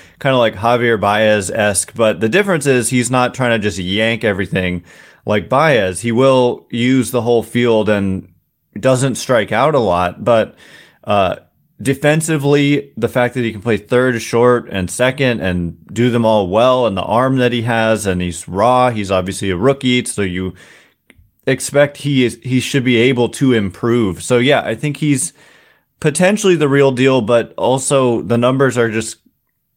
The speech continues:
uh, he's gotta, he's gotta hone in that chasing. And then for Bailey, it's been a total of, what, nine or ten games,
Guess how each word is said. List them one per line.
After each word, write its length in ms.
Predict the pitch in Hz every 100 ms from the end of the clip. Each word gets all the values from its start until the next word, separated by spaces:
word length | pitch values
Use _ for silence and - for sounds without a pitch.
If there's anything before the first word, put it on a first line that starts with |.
| _ - - _ _ _ _ - -
uh, 180 | - 123
he's 280 | 113 139 123
gotta, 500 | 139 147 147 131 -
he's 220 | - 117 -
gotta 260 | 135 131
hone 260 | 120 131 123
in 180 | 113 107
that 220 | 98 -
chasing. 540 | - 98 - 85 92 - - -
And 120 | - 131
then 140 | 135
for 140 | 135
Bailey, 560 | 107 147 185 180 123 117
it's 260 | - 123 -
been 240 | 165 180
a 80 | 123
total 380 | - 127 139 113
of, 100 | 92
what, 220 | 104 82
nine 280 | 95 113 139
or 80 |
ten 320 | 123 135 120 110
games, 480 | 95 110 131 131